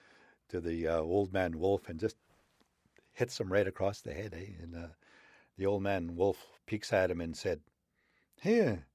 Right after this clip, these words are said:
seems like, brother, that you just hit me." <laughs> Didn't even hurt him, right? Then, uh,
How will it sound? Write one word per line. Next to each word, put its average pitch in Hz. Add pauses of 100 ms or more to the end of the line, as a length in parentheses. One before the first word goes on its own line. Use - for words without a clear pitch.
(100)
seems 202
like, 110
brother, 101
that 98
you 127
just 139
hit -
me." 110 (240)
<laughs> -
Didn't 120
even 107
hurt 107
him, 90
right? 101 (460)
Then, 101
uh, 90